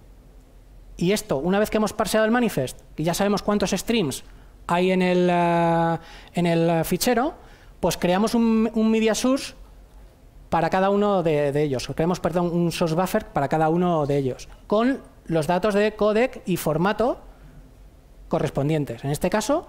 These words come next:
estamos creando un, eh, un source buffer para un formato M P cuatro con codec H dos seis cuatro y además este descompuesto tiene audio también, está multiplexado, de tal forma que aquí este,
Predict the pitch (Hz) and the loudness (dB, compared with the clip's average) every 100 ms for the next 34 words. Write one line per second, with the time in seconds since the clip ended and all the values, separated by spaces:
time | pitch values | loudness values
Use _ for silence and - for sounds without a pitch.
0 | - - - - 185 190 196 190 185 151 | -14 -14 -6 -2 0 0 0 2 2 0
1 | 139 190 190 196 190 190 180 180 180 185 | -2 0 2 2 2 2 2 2 0 0
2 | 180 196 185 220 233 262 381 - - - | 0 0 0 -2 0 0 -2 -8 -20 -4
3 | 165 147 151 175 190 - 185 202 202 143 | 0 2 2 2 0 0 0 0 0 0
4 | 117 - - 175 190 196 220 240 247 370 | -2 -6 -4 0 0 0 0 0 0 -2
5 | - - - - - 160 151 202 214 277 | -6 -20 -20 -8 -2 -2 0 0 2 0
6 | - - 170 180 180 175 185 - 247 240 | -2 -4 -2 0 0 0 -2 0 0 0
7 | 330 - - - - - - - - 202 | -2 -6 -18 -20 -20 -20 -20 -20 -6 0
8 | 190 175 185 277 349 - - - - 208 | 2 2 2 0 -2 -10 -20 -16 -4 -2
9 | 220 - 180 233 240 302 247 220 208 185 | -2 -2 -2 0 -2 -2 0 0 2 2
10 | 143 127 127 123 123 123 175 180 180 160 | 2 0 -2 -2 -4 -4 0 0 0 0
11 | 143 - 143 120 - - - - 135 156 | -2 -2 -4 -4 -12 -20 -16 -10 -4 -2
12 | 185 180 170 165 190 196 208 - - - | 0 -2 0 -2 0 -2 -4 -10 -8 -2
13 | 175 175 170 170 175 | 0 2 2 0 -2